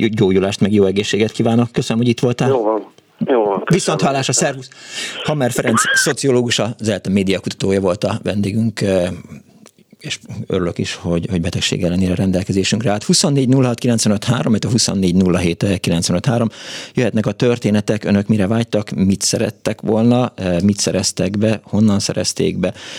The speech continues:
Speaker 1: Azt írja az egyik hallgató, hogy tizenegy éves voltam, amikor a rokonokat látogattuk meg Erdélyben, ott kaptam meg az első Adidas cipőmet, akkor Romániában licenszel gyártották. És egy másik hallgató azt írja, inkább az a macsó dolog,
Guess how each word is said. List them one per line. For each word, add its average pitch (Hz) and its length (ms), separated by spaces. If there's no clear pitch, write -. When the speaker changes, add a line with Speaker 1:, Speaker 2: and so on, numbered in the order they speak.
Speaker 1:
Azt - 220
írja 101 120
az 98 80
egyik 92 220
hallgató, 131 600
hogy 92 540
tizenegy 101 320
éves 87 300
voltam, 107 380
amikor 90 400
a 87 80
rokonokat - 460
látogattuk 90 580
meg 85 160
Erdélyben, 104 560
ott 127 180
kaptam 82 340
meg 78 140
az 85 100
első - 360
Adidas 82 360
cipőmet, 104 520
akkor 87 320
Romániában 90 640
licenszel 80 720
gyártották. 90 720
És - 80
egy 113 80
másik 135 260
hallgató 120 320
azt 123 180
írja, 127 160
inkább 135 400
az 123 160
a 113 40
macsó 113 320
dolog, 117 320